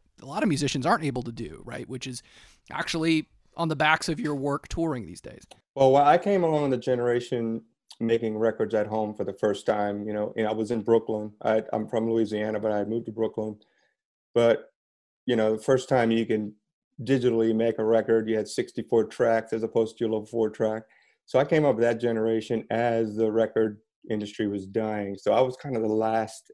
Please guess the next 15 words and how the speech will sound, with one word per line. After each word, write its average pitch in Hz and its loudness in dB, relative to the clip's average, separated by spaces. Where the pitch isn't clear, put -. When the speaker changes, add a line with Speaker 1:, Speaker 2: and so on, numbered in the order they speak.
Speaker 2:
era 110 2
of 101 -6
the 92 -4
record 113 -4
deal. 131 -2
So 139 0
I, 127 2
I - 6
don't 139 0
live 123 2
with 113 2
that 113 2
illusion 113 0
that, 107 0
um, 104 -4